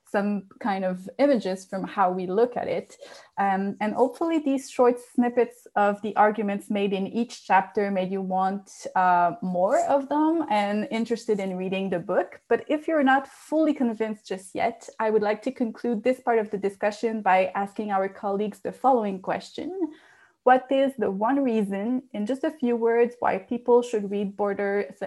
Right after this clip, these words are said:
and Border Walls, Insecurity, Symbolism, vulnerabilities. So if we can start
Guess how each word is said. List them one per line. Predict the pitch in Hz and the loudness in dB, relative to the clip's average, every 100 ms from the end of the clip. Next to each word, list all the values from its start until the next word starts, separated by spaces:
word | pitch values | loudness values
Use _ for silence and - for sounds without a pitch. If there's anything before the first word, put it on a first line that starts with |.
| - | -6
and | 208 208 | -4 -2
Border | 196 185 180 | -2 -2 -2
Walls, | 185 220 233 240 | 2 4 2 -2
Insecurity, | - 220 220 214 202 202 | -8 -8 -8 -6 -4 -4
Symbolism, | 208 202 185 185 180 180 185 185 190 - - _ | -6 -6 -2 -2 -2 -6 -6 -6 -10 -18 -20 _
vulnerabilities. | 196 226 220 190 185 180 170 185 254 370 466 - | -2 0 0 0 0 -2 -4 -4 -2 -2 -2 -2
So | 196 - - | -4 -4 -10
if | 220 | -10
we | 220 | -6
can | 226 208 | -6 -8
start | - 226 | -4 -2